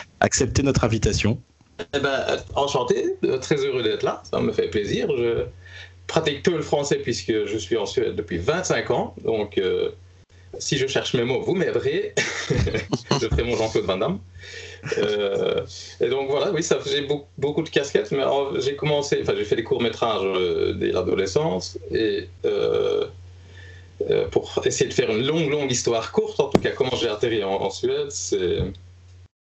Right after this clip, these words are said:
Speaker 2: Euh, je vais commencer par là d'abord. C'était Erasmus, une étudiante suédoise qui m'a kidnappé, euh, qui est devenue, euh, ma femme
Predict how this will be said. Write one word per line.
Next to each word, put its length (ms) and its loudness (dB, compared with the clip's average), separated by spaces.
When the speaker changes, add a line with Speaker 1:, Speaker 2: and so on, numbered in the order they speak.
Speaker 2:
Euh, 720 0
je 120 0
vais 100 -2
commencer 300 2
par 180 0
là 100 2
d'abord. 280 0
C'était 280 0
Erasmus, 800 -2
une 420 0
étudiante 460 0
suédoise 560 0
qui 100 -4
m'a 100 2
kidnappé, 600 0
euh, 460 0
qui 140 -4
est 40 -4
devenue, 360 0
euh, 180 0
ma 140 0
femme 220 -2